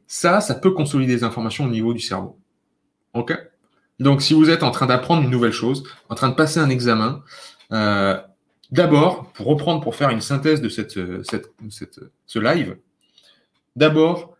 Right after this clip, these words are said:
délimiter dans quel état nerveux vous êtes actuellement là. Que ce soit le matin, le soir ou peu importe. Est-ce que vous êtes plutôt en mode par défaut, en mode science ou en mode, euh, exécutif ?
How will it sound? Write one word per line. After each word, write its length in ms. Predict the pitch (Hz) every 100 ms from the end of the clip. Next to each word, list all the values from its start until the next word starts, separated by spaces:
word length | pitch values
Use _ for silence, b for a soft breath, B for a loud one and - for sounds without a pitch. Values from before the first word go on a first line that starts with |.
| _
délimiter 480 | 120 139 156 160 170
dans 140 | 147 -
quel 200 | 185 156
état 240 | 147 156
nerveux 300 | 147 131 147
vous 260 | 135 135 101
êtes 220 | - - _ _ -
actuellement 480 | 131 127 139 117 98
là. 180 | 85 -
Que 60 | -
ce 40 |
soit 120 | 165
le 80 | 180
matin, 340 | 185 185 202 196
le 60 |
soir 380 | 190 202 196 190
ou 60 | 180
peu 120 | 185
importe. 340 | 151 131 -
Est-ce 120 | 113
que 80 | -
vous 120 | 139
êtes 100 | 143
plutôt 240 | 147 147 160
en 60 |
mode 240 | 135 135 135
par 160 | 139
défaut, 400 | 156 156 233 269 b b b -
en 60 |
mode 100 | 139
science 600 | 143 156 180 247 - - -
ou 160 | 139
en 120 | 135 143
mode, 340 | 170 202 214 B B -
euh, 100 | 120 -
exécutif ? 720 | 147 180 180 - - -